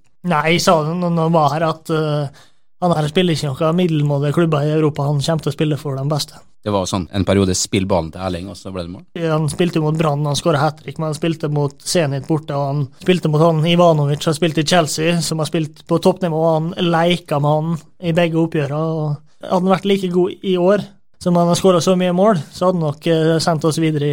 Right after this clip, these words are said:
Speaker 1: i Zenit, for vi hadde masse sjanser, og, eh, men han var fantastisk den kampen.
Speaker 2: Du, du sa at du ga beskjed til Jim,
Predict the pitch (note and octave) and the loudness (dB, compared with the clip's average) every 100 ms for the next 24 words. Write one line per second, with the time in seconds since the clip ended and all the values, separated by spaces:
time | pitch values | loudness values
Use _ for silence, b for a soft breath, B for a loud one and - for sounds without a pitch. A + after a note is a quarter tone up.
0 | D3 C#3+ D#3 D3+ D3 D3+ D3 D#3 D3+ D#3 | 0 -2 0 0 0 -2 0 0 0 0
1 | D3+ - - C3+ D#3 D3+ D3 C#3+ D#3+ D#3 | 0 0 -2 -2 -2 -2 -4 -4 -2 0
2 | D3 D3+ - E3 D#3+ D#3 D#3+ F3 F3 F#3 | -2 -2 -4 -2 2 2 4 4 4 4
3 | F3 D3 E3+ D#3 D#3 D#3+ D3 D#3+ D#3+ C3+ | 4 2 0 -2 -4 -4 -4 -2 -2 -4
4 | C#3+ D3 - - - C3+ A2+ C3+ D3 D3+ | -6 -8 -12 -20 -10 -4 -2 0 2 2
5 | A#2+ C3 A#2+ B1+ - A2+ A#2+ A#2+ G#2+ A2+ | 2 0 -2 -10 -4 -2 0 0 2 2
6 | G2 G2+ | 2 0